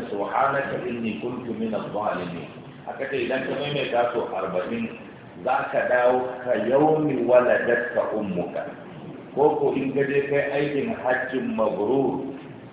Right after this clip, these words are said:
za a ce bai da sakamako sai aljanna, sannan za ka dawo ba zunubi ka yaumi waladatka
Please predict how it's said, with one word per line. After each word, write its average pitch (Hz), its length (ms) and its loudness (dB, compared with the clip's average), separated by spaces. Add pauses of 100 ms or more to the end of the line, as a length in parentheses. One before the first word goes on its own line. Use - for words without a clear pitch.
(120)
za - 120 0
a - 180 2
ce 127 140 -4
bai 139 200 6
da 120 160 0
sakamako 113 760 0
sai 127 120 0
aljanna, 101 640 -4
sannan 117 340 -4
za 139 240 -2
ka 135 100 0
dawo 123 340 4
ba 127 260 0
zunubi 113 560 -6
ka 113 140 -4
yaumi 135 560 2
waladatka 120 800 2